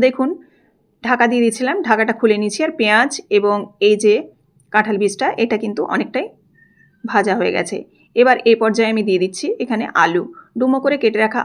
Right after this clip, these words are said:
আলু দিয়ে দিচ্ছি। আলুর পরিমাণটা আপনারা আপনাদের মতো করে দেখে দেবেন। দিয়ে এবার নাড়াচাড়া করে সব কিছু আরও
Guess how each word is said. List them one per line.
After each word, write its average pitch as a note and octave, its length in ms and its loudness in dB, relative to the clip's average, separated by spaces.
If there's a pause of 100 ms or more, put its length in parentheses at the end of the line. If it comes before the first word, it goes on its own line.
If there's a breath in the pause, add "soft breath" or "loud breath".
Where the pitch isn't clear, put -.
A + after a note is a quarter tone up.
আলু G3+ 220 2
দিয়ে G#3 140 -4
দিচ্ছি। G3 240 -6 (360)
আলুর C4 260 0
পরিমাণটা A#3+ 360 2 (100)
আপনারা G3+ 260 0 (100)
আপনাদের A3 420 0
মতো A#3+ 200 -2
করে B3 200 -2
দেখে G#3+ 240 0
দেবেন। B3 200 -4 (580 soft breath)
দিয়ে C#4 240 -2
এবার C4 240 4
নাড়াচাড়া A3 420 2
করে C#4 100 -4 (100)
সব A3+ 180 0
কিছু A3 140 -4 (160)
আরও G#3 120 2